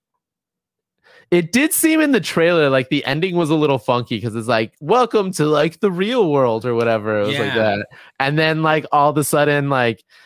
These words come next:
Speaker 1: you know, the colors became a little more realistic, less hyper, like, colored and blue,
Speaker 2: There's a
Speaker 1: like,
Speaker 2: shot
Speaker 1: neons.
Speaker 2: of Will Ferrell in, like, an office somewhere. There's some kind of twist happening in this movie.
Speaker 1: Yeah.
Speaker 2: I really wanna know what it is.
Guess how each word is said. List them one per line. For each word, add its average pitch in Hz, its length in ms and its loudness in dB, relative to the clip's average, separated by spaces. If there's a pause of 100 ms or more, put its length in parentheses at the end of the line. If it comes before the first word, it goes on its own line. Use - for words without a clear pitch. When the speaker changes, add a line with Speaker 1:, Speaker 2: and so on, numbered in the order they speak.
(240)
Speaker 1:
you 113 160 -2
know, 104 400 2
the 101 180 -4
colors 123 560 0
became 120 300 -4
a 110 40 -2
little 110 200 0
more 104 160 -2
realistic, 101 760 -2
less 101 280 -4
hyper, 101 560 -4
like, 90 440 -4 (360)
colored 104 580 -4
and 90 120 -10
blue, 101 260 -2
Speaker 2:
There's 104 160 2
a 104 60 2
Speaker 1:
like, 110 160 0
Speaker 2:
shot - 280 -2
Speaker 1:
neons. 107 600 -2
Speaker 2:
of 113 60 -14
Will 127 220 -6
Ferrell 123 580 -10
in, 113 140 -12
like, 101 160 -14
an 90 200 -16
office 123 440 -12
somewhere. 117 880 -12 (220)
There's 185 200 -6
some 233 160 -8
kind 233 160 -8
of 196 100 -8
twist - 340 -12
happening 117 420 -10
in 101 100 -16
this 98 160 -18
movie. 127 160 -6
Speaker 1:
Yeah. 101 260 -2
Speaker 2:
I 110 40 -8
really 156 240 -4
wanna 143 260 -6
know 117 220 -8
what 107 180 -10
it 98 100 -14
is. 90 460 -18